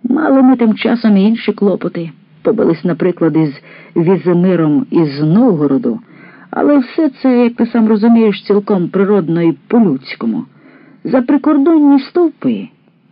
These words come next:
а не за чиюсь там ясновельможну доньку. Фолтес, до речі, вже кілька разів обмовлявся про нове одруження, та й до жіночих парсун, що йому звідусіль надсилають, почав приглядатись уважніше.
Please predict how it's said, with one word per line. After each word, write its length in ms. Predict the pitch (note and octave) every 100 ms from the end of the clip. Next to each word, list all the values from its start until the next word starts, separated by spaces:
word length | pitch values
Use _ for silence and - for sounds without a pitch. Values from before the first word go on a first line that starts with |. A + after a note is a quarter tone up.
| -
а 140 | E3
не 120 | E3+
за 120 | D#3+ F3+
чиюсь 440 | - E3+ C#3 -
там 480 | - C3 A#2 A2 A#2 C3+
ясновельможну 840 | D#3 D3 - D#3+ D#3 D3+ C#3 F3
доньку. 460 | D#3+ C3 - - - _ _ _ _ _ _ _ _ _ _ _
Фолтес, 420 | F3+ F3 C4+ D#4+
до 120 | C4+
речі, 380 | C#4 D4+ - C4+
вже 240 | B3+ A3
кілька 380 | A#3+ C4+ B3 G#3+
разів 640 | G3 E3+ C3+ F#3+ A#3+ B3+ G#3+
обмовлявся 640 | C#3+ D3+ C#3+ E3 A#3+ A#3+
про 160 | - D#3+
нове 280 | C#3+ F#3+
одруження, 800 | G#3+ C3+ C#3 D3+ E3+ G#3 G#3 G3 F#3+ - - - - - _ _ _ _
та 100 | -
й 100 | -
до 180 | E3 D#3+
жіночих 580 | C#3+ E3+ F3+ G3 F3+ -
парсун, 920 | - D3+ D3+ - - D#3+ D#3 D#3 F3 G3 _
що 240 | - -
йому 200 | E3 D#3+
звідусіль 520 | D3+ D#3 D#3 D#3 - F#3+
надсилають, 1000 | D3+ C#3+ - B2 B2+ D3 - C3+ - - - - - _ -
почав 400 | E4 - D4 C#4
приглядатись 680 | D4+ D4+ D4 F3+ D#3+ G3+ C4+
уважніше. 720 | A#3+ D3 C3+ E3 - A#3